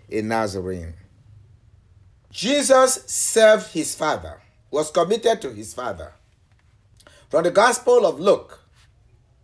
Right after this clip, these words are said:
when they presented Jesus in the temple,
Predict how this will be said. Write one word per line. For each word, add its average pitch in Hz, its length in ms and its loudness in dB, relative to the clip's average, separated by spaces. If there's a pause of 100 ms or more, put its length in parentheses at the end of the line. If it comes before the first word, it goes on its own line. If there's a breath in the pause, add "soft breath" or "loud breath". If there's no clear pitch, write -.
(160)
when 180 220 4
they 202 80 6
presented 208 880 2
Jesus 165 720 -4 (260)
in 180 140 -2
the 175 80 0
temple, 175 580 -4